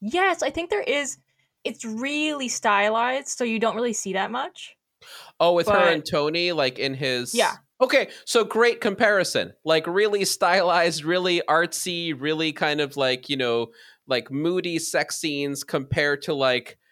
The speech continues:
Speaker 2: whatever the fuck this was. Like, the,
Speaker 1: <laughs> Yeah, yeah, yeah.
Speaker 2: ah.
Speaker 1: Th-, this felt like, uh, those scenes they just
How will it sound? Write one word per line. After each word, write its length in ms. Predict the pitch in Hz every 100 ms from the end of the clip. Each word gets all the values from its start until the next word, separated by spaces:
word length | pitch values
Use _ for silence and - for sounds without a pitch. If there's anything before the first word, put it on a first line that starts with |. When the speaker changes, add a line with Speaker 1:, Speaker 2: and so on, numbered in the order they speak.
| _ _ -
Speaker 2:
whatever 520 | - 175 185 160 156
the 120 | 131
fuck 320 | - 147 120
this 260 | 131 104 -
was. 300 | 92 98 -
Like, 260 | 135 131 -
the, 100 | 180
Speaker 1:
<laughs> 120 | 175
Yeah, 0 |
yeah, 200 | 202 147
yeah. 380 | 151 143 117 101
Speaker 2:
ah. 80 | - - _ _ -
Speaker 1:
Th-, 160 | 262 -
this 240 | 247 277
felt 260 | - 330 311
like, 240 | 254 240 240
uh, 380 | 214 196 185 202 _
those 200 | 226 214
scenes 260 | - 254 240
they 120 | 226
just 160 | 208 190